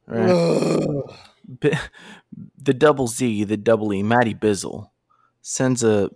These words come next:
Speaker 1: a message to the group chat. Some guy on Twitter, David Harrow,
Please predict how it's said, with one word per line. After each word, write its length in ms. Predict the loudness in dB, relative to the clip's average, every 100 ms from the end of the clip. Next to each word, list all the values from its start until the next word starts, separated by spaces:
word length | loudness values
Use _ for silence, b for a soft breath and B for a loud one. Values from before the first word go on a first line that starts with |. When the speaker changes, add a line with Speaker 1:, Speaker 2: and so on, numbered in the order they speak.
| -8
Speaker 1:
a 60 | 0
message 380 | 0 0 -2 -4
to 80 |
the 100 | -4
group 280 | -2 -2 -2
chat. 420 | -4 -4 -4 -4 -8 _ b b b
Some 380 | -8 -4 -4
guy 260 | 0 2 2
on 160 | 0 -4
Twitter, 380 | -2 -2 -2
David 340 | -2 -2 -2 -2
Harrow, 580 | 2 2 2 0 -4